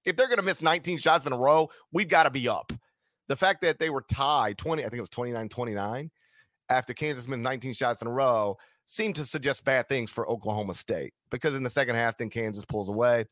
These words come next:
wins by eleven. And, um, you know, a-, as I wrote in Wednesday morning's Top twenty-five and one, this is not a perfect Kansas team. They don't have some,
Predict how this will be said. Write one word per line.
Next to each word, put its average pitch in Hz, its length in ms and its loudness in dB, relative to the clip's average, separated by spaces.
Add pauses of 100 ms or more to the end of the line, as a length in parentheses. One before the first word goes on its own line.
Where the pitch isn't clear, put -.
(380)
wins 131 240 -4
by 104 200 2
eleven. 139 560 0 (400)
And, 139 680 0
um, - 320 -8
you - 80 -8
know, 110 160 -4
a-, - 420 -2
as 131 160 -4
I 123 80 0
wrote 131 400 0 (880)
in 131 340 0 (140)
Wednesday 214 320 0
morning's 107 280 -2
Top 101 200 0
twenty-five 101 340 -2
and 101 120 -6
one, 123 200 -2 (220)
this - 120 -2
is 233 120 -4
not 208 160 6
a 127 40 4
perfect 147 400 0
Kansas 113 400 -4
team. 76 300 -8
They 135 60 0
don't 180 140 2
have 180 140 0
some, 156 220 -6